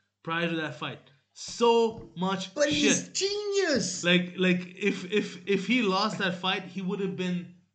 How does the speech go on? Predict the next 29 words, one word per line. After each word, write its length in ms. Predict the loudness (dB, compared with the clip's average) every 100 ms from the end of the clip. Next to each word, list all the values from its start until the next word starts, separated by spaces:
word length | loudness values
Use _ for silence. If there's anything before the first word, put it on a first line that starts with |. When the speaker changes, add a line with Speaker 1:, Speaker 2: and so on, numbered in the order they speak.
| _ _ _ -18
Speaker 1:
so 460 | -16 -8 -2 2
embarrassed. 580 | 2 0 -2 -4 -4 -8
Like, 200 | -8 -2
we 100 | 0
would 160 | 0 0
not 380 | -2 -4 -8 -8
know 240 | -4 -4
who 160 | -4 -8
Conor 400 | -12 -10 -6 -4
is 260 | -4 -8 -16 -18
right 160 | -16
now. 200 | -16 -20 _ _ _ _ _ _ _
You 100 | -10
know, 180 | -8 -6
imagine 500 | -6 -4 -4 -4 -6
that. 300 | -8 -8 -12 _ _
But 140 | -4
then 160 | 0 0
he 140 | 0
goes 400 | -2 0 0 -2
in 180 | -4 -6
there 240 | -8 -8 -14 _ _ -12
and 120 | -8
he 60 | -8
passes 580 | -8 -6 -6 -8 -14
with 140 | -16 -20
flying 460 | -14 -10 -10 -10
fucking 360 | -10 -12 -10 -14
colors. 480 | -12 -12 -12 -16